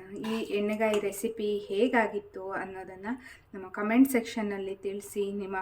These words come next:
friends and family ಎಲ್ರಿಗೂ ಈ ವಿಡಿಯೋನ ಶೇರ್ ಮಾಡಿ, ವಿಡಿಯೋಕ್ಕೊಂದು ಲೈಕ್ ಕೊಡೋದಕ್ಕೆ ಮರಿಬೇಡಿ. ಮ್, ಮತ್ತೆ ಒಂದು ಹೊಸ ವಿಡಿಯೋದೊಂದಿಗೆ ಭೇಟಿಯಾಗೋಣ. Until then,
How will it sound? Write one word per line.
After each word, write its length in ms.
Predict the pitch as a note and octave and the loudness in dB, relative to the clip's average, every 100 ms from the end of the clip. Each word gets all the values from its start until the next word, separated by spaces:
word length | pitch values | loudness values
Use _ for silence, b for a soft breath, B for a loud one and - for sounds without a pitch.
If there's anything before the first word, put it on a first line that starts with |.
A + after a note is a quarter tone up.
| F#3+ | -4
friends 280 | A3 A3+ B3+ - | -2 4 4 2
and 260 | G3 G3 | -6 -8
family 680 | G3 F#3+ G3 G3 G3 - F#3+ | -10 -10 -8 -6 -6 -6 -6
ಎಲ್ರಿಗೂ 520 | G3 B3 C4+ C4 B3+ | 0 6 8 8 8
ಈ 120 | A#3+ | 6
ವಿಡಿಯೋನ 440 | G#3 G3 F#3 F#3+ F#3 F#3+ | 4 -4 -4 -8 -8 -10
ಶೇರ್ 320 | - F#3+ A3 | -8 -4 0
ಮಾಡಿ, 440 | A3 G3+ G3+ G#3 G3+ B B - | 0 0 -2 -4 -6 B B -10
ವಿಡಿಯೋಕ್ಕೊಂದು 920 | F#3+ F#3 F#3+ F3+ F3+ F3 F3 E3+ E3 _ - _ _ - | -10 -4 -4 -4 -6 -8 -8 -10 -12 _ -20 _ _ -16
ಲೈಕ್ 380 | F3 F3 A#3 - | -4 -2 -2 0
ಕೊಡೋದಕ್ಕೆ 580 | C4 A#3+ A#3+ A#3 B3 A#3 | 2 4 4 2 0 0
ಮರಿಬೇಡಿ. 680 | A3 A3 G#3+ G3+ G#3 G#3 G#3 b b b G3+ | 0 -2 -2 -2 -2 -8 -12 b b b -12
ಮ್, 300 | F#3+ G3 G3 - A3 | -12 -12 -14 -12 -6
ಮತ್ತೆ 320 | A3 - C#4 | -6 0 4
ಒಂದು 280 | C#4 B3+ C4 | 8 8 8
ಹೊಸ 200 | B3+ B3+ B3 | 4 6 6
ವಿಡಿಯೋದೊಂದಿಗೆ 840 | A#3+ A#3 A#3 A#3 A3 A3 A3+ A3 | 6 8 8 8 2 4 4 6
ಭೇಟಿಯಾಗೋಣ. 640 | G#3 G#3 A3 G#3+ G#3+ A3 A#3+ - B3 | 4 2 2 2 2 2 6 6 4
Until 400 | G3+ F#3+ G3 F#3+ | 0 -2 -4 -4
then, 340 | F#3 F#3 F#3+ | -6 -8 -8